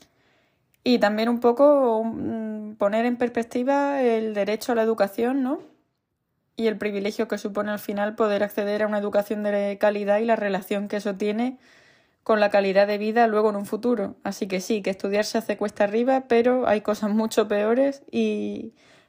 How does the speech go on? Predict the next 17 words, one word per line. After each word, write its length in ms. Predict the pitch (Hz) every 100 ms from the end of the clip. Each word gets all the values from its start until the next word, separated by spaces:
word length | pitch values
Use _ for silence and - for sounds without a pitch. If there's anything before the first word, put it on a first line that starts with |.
| _
como 240 | 208 208
bien 180 | 208 226
dice 220 | 233 240
mi 140 | 226
madre, 360 | 214 208 196 196
y 80 | 190
toda 240 | 208 214
la 100 | 214
razón 400 | 202 202 214 202
tiene, 460 | 214 240 262 277 277
lo 280 | - 214 208
que 120 | 208
uno 160 | 233 247
estudia 500 | 240 277 285 294 285
es 140 | -
para 260 | 226 208 190
uno. 300 | 175 175 185